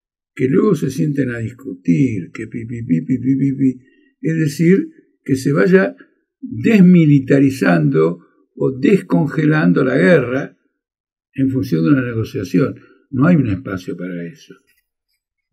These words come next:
Estados Unidos está trabajando a muerte por esta contraofensiva. El último punto, perdonen la extensión. Este problema de la falta de municiones, de la falta de drones, de la falta de una serie de cosas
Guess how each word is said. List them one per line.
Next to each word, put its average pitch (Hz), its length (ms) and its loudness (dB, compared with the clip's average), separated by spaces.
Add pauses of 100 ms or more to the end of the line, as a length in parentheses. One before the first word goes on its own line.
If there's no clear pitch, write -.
Estados - 560 -2
Unidos 151 340 2
está 123 240 -6
trabajando 123 680 -6
a 110 40 -12
muerte 135 560 -2 (460)
por 120 200 -2
esta 143 240 -2
contraofensiva. 98 840 -10 (480)
El 170 160 2
último 151 460 4
punto, 120 500 0
perdonen 139 520 2
la 120 80 0
extensión. 107 720 -8 (1300)
Este - 260 6
problema 180 440 4
de 139 80 4
la 123 80 0
falta 151 320 -2
de 127 80 0
municiones, 117 720 0
de 104 80 -6
la 107 80 -8
falta 120 300 -6
de 104 160 -6
drones, 113 480 -4
de 104 80 -12
la 101 100 -14
falta 120 220 -6
de 113 60 -6
una 101 120 -6
serie 120 300 -2
de 104 100 -4
cosas 92 640 -10